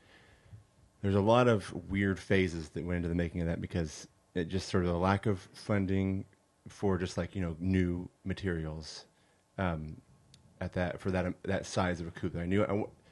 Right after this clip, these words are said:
my biggest priority was that size, to meet that size of a coop. And my second priority was to make it, uh, was, was to do it super cheap. Um, well, actually, I guess, you can say equal priority for that matter. So, but I didn't, s-, I, a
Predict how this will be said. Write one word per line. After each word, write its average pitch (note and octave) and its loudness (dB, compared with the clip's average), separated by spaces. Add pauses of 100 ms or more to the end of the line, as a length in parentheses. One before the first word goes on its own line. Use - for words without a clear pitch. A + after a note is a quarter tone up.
my F#2 -4
biggest D3 0
priority G2 2
was F2 -2
that E2+ -4
size, - -8 (280)
to - -6
meet F2 -4
that - -4
size - -6
of - -8
a - -8
coop. - -6 (340)
And F2 -4
my F2+ -4
second G2+ 4
priority E2+ 0
was E2 -6
to - -14
make E2 -6
it, D#2+ -8 (440)
uh, D#2+ -4
was, F2+ -8 (400)
was F#2 -6
to E2 -8
do F2+ -6
it F2+ -8 (280)
super E2+ -4
cheap. - -12 (800)
Um, E2+ 0 (480)
well, G2 0
actually, F2+ -6
I F#2 -2
guess, - -8
you G#2+ -4 (100)
can E2 -10
say E2+ -6
equal F2 -8
priority F2 -4
for - -12
that - -4
matter. - -4 (320)
So, G2 6 (240)
but G2+ 6
I G2+ 6
didn't, G#2 4
s-, - -14 (280)
I, G#2+ 0
a F#2+ 2